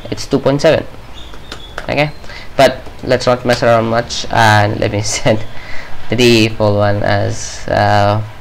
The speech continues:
yeah, we can set it back to one, so three point seven become the default one, so you can just do Python and three point seven it is. Okay, so I guess, um, after this much of command, I think you're clear what you have to do.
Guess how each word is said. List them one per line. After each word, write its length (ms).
yeah, 60
we 100
can 100
set 160
it 100
back 220
to 100
one, 300
so 100
three 160
point 240
seven 460
become 480
the 60
default 460
one, 240
so 160
you 160
can 200
just 300
do 140
Python 420
and 140
three 100
point 220
seven 180
it 140
is. 200
Okay, 280
so 120
I 80
guess, 480
um, 580
after 220
this 160
much 140
of 80
command, 260
I 80
think 200
you're 100
clear 360
what 240
you 80
have 140
to 80
do. 120